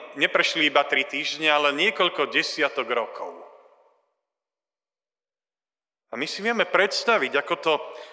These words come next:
prvotné nadšenie z Ježišovho víťazstva ako tá prvotná radosť a nasadenie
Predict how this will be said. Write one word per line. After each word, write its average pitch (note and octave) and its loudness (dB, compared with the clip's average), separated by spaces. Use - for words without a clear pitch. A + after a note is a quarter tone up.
prvotné G#3+ 4
nadšenie C#3+ 2
z - -12
Ježišovho D3+ 2
víťazstva F3 -2
ako D#3 -4
tá G3 4
prvotná G#3+ 4
radosť G#3 4
a D#3+ 6
nasadenie F#3 2